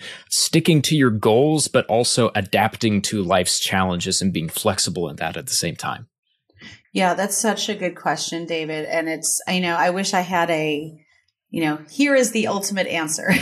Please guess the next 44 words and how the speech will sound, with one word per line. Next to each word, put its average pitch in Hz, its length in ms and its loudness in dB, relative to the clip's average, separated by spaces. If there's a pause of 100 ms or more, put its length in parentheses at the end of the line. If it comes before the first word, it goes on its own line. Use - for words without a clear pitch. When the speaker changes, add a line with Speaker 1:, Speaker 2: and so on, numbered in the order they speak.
(300)
Speaker 2:
<laughs> - 760 0
right? 214 280 4
But 220 140 2
I 214 140 2
think 240 460 -2
the, 196 180 -6
the 190 220 -2
easy 247 420 -2
way 220 220 2
to 190 80 -4
start 170 600 0 (420)
is 196 240 0
to 208 180 -4
take 240 340 -2
the 262 120 0
goal 190 560 4
and 185 120 -4
then 185 200 -2
break 190 260 0
it 196 80 -4
down 175 220 0
into 170 160 -6
bite-sized 151 880 -4 (340)
pieces. 151 540 -4
You 160 100 -4
know, 156 80 -2
I 160 80 -2
think, 165 380 -6
uh, 156 320 0
you 175 120 -6
know, 170 60 -4
like, 165 220 -4
I, 160 100 2
I 165 40 -2
can't 185 180 -2
remember 185 300 0
who 180 140 -10
said 175 220 0
it, 165 100 0
but 160 100 -4
what's 175 200 -2
the 185 80 -4
best 175 300 0
way 160 460 -2